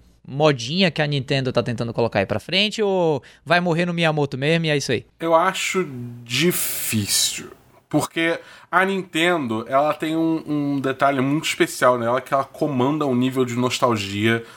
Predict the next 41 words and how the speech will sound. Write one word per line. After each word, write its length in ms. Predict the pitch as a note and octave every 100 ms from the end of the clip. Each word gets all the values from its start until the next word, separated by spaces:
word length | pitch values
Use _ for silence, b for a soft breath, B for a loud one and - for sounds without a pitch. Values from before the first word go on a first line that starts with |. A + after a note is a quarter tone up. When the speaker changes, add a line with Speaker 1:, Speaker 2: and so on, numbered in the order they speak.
| B B
Speaker 2:
no 160 | A#2 A#2
mundo 300 | A2+ A#2+ A#2
gamer 400 | A2 A2 A#2 B2
Speaker 1:
Uhum. 100 | A#2
Speaker 2:
que 100 | C#3+ - - - -
poucas 520 | F#3 G#3+ G#3 G#3 F3
outras 320 | E3+ E3+ D#3
empresas, 840 | D3 B2+ B2+ C3+ C3+ D3 C#3+ C3+ C3
ou 180 | C3 C3+
se 100 | -
bobear 240 | B2 A#2+
nenhuma 360 | A#2+ A#2+ A#2+ D#3+
outra 160 | A#2 A2+
empresa, 480 | G#2 A2 A#2+ B2+ B B B B
consegue 500 | - D3 - C#3+ C3+
rivalizar, 680 | C3+ B2 C3 C3 A2+ F#2+ b b b b
entendeu? 400 | G#2 G2 G#2 G2+
Tipo, 320 | G2 - A#2+
ela, 240 | A#2 A#2+ C3
ela 220 | C#3+ C#3+
evoca 580 | D3 A2 G#2 C#3+ D#3+ -
essa, 260 | C#3 - C#3
essa, 800 | A#2+ A#2+ - C3 A#2 A2 G#2+ G2 B B
essa 160 | - C3+
nostalgia, 380 | B2+ C3 A2 C3+
esse 80 | -
sentimento 340 | B2+ B2 B2
de 60 | -
ser 140 | A#2+
criança 400 | - A#2+ B2+ A2+
de 80 | G#2
novo, 260 | B2 C#3
e, 400 | C3+ C3+ C3+ C#3 C3+
e 20 |
todo 220 | A2 D#3
mundo 140 | D3+ D3+
tem 100 | D3
essa 200 | C#3+ D3+
afeição 540 | - D#3 - D#3 D#3+
pela 180 | E3+ C#3
marca, 380 | B2+ D3 -